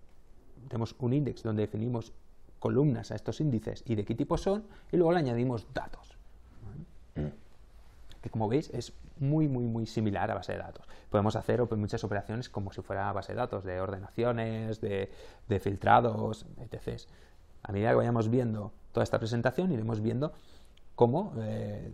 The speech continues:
las similitudes que, que tiene. También los índices, a-, aparte de definir de qué tipo son, definimos qué operaciones podemos ejecutar sobre ellos. En la imagen que vemos,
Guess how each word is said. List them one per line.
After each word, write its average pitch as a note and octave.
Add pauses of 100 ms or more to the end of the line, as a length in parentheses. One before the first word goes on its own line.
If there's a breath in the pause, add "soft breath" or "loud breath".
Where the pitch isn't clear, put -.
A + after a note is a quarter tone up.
las G#2+
similitudes G#2
que, - (140)
que -
tiene. - (1800 loud breath)
También F#3+
los A#2+
índices, E3 (220)
a-, G#2
aparte A2
de G#2
definir G#2+
de G#2
qué G#2+
tipo A#2
son, E3
definimos A#2+
qué -
operaciones B2
podemos A2
ejecutar G2
sobre F#2+
ellos. - (1500 soft breath)
En -
la -
imagen D#3+
que E3
vemos, F#3+